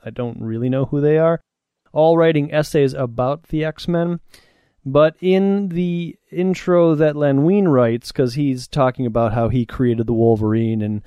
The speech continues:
he was the, the writer of the very first uncan-, or, you know, giant-sized X-Men number one story and all that sort of stuff. It, I mean, it seems like he, he likes to take a lot of credit for everything that happened, uh, at that point.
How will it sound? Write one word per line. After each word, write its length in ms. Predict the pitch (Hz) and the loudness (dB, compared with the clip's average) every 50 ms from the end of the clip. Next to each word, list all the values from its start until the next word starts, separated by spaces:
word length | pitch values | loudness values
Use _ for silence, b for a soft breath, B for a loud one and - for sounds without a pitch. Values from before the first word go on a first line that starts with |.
| b b b b b b b | b b b b b b b
he 160 | - 127 127 127 | -6 -2 0 0
was 200 | 123 123 117 107 | 2 0 0 -2
the, 420 | 120 113 110 113 110 107 104 98 | -2 -2 -2 -2 -4 -4 -6 -8
the 240 | 95 107 110 110 107 | -10 -8 -6 -6 -6
writer 520 | 104 101 110 127 123 127 131 127 127 123 123 | -4 -2 2 2 4 4 4 2 2 0 0
of 160 | 117 110 113 | -2 -2 -4
the 100 | 113 110 | -4 -2
very 260 | 110 123 123 117 113 | 0 0 0 0 -2
first 520 | 110 - _ - 131 127 127 110 - - - | -4 -4 _ 2 2 2 2 0 -4 -6 -4
uncan-, 480 | 151 139 131 135 127 - 147 127 127 131 | -2 0 0 -2 -2 -4 -4 -4 -4 -4
or, 200 | 127 120 120 113 | -6 -6 -6 -6
you 100 | 113 113 | -6 -6
know, 120 | 110 104 101 | -8 -6 -4
giant-sized 600 | 110 131 135 131 123 110 - 135 123 120 117 - | -2 -2 -2 -2 -4 -2 -2 -2 -2 -2 -2 -4
X-Men 760 | 143 131 - - - 139 127 123 120 120 113 113 120 127 123 | -8 -8 -8 -6 -6 -4 -4 -2 -2 -4 -4 -6 -6 -4 -4
number 200 | 131 131 131 131 | -4 -2 -2 -2
one 520 | 123 120 131 131 123 123 120 120 120 120 | 0 0 0 0 0 -2 -4 -4 -6 -8
story 480 | - - - - 131 127 120 117 117 113 | -10 -10 -6 -4 -2 -2 -2 -2 -4 -4
and 80 | 110 | -6
all 120 | 110 110 113 | -6 -6 -4
that 140 | 113 113 107 | -6 -6 -6
sort 220 | - - 120 110 | -8 -8 -8 -8
of 60 | 113 104 | -8 -10
stuff. 320 | - - 117 113 107 b b b b b b b b b b b b _ _ | -8 -8 -8 -8 -8 b b b b b b b b b b b b _ _
It, 180 | 151 143 - | -12 -10 -8
I 60 | 156 139 | -4 -4
mean, 120 | 135 127 | -2 -2
it 120 | 123 117 | -4 -6
seems 260 | - - 160 147 131 131 | -6 -4 -4 -4 -2 -2
like 140 | 127 120 | -4 -4
he, 320 | - - 131 123 120 117 - _ | -4 -6 -4 -4 -6 -6 -10 _
he 160 | - 139 135 131 | -10 -8 -4 -2
likes 240 | 143 139 131 - | -2 -4 -4 -6
to 60 | - 139 | -8 -4
take 180 | - 143 135 | -4 -4 -2
a 40 | 127 | -2
lot 220 | 120 120 127 147 | -2 -2 -2 -2
of 60 | 175 170 | -2 -4
credit 320 | - - 190 165 147 - | -2 -2 0 0 -2 -4
for 120 | _ 135 | _ -2
everything 360 | 131 131 139 147 135 - 151 147 | -2 -2 -2 -2 -4 -4 -6 -6
that 100 | 135 120 | -6 -4
happened, 540 | 117 139 135 127 - 113 104 101 101 95 - - - _ | -4 -4 -4 -2 -4 -6 -6 -8 -10 -14 -16 -20 -16 _
uh, 200 | - 113 110 107 | -10 -10 -8 -8
at 160 | 117 113 101 - | -10 -12 -10 -10
that 200 | 117 107 101 - | -10 -10 -10 -10
point. 300 | - - 110 110 110 | -10 -10 -10 -10 -12